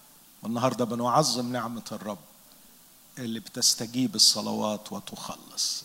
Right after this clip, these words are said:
أمين. فأي حد قلقان على أولاده يكف عن القلق، وكل اللي يعمله إنه هو يستمر في الصلاة. على قلبي بنعمة الرب بعض الأفكار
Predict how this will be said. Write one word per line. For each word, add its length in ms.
أمين. 440
فأي 260
حد 320
قلقان 440
على 200
أولاده 540
يكف 380
عن 180
القلق، 680
وكل 280
اللي 120
يعمله 300
إنه 140
هو 400
يستمر 640
في 100
الصلاة. 500
على 200
قلبي 380
بنعمة 540
الرب 500
بعض 260
الأفكار 800